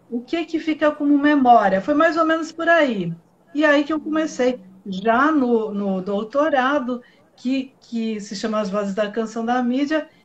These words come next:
eu vou trabalhar essa questão da memória, o que fica, o que vai, por que que o tango é o, o gênero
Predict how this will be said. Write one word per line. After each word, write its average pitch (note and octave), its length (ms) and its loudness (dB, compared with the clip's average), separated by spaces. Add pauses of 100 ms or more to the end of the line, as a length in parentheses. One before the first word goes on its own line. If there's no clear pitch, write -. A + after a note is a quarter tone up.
eu A#3+ 100 -2
vou D#4+ 160 2
trabalhar B3+ 500 2
essa A3+ 200 -4
questão G#3 520 -4 (280)
da G#3+ 200 -2
memória, F#3+ 540 0
o F#3+ 60 -4
que B3 160 -6
fica, A#3 300 -8
o F#3+ 40 -12
que A#3 160 -4
vai, A3 300 -2
por A3+ 120 -10
que A#3+ 160 -4
que B3+ 120 -10
o B3 100 -4
tango A3 680 -2 (280)
é G#3+ 280 2
o, G#3 300 -2
o A3 100 -4
gênero A3+ 720 -2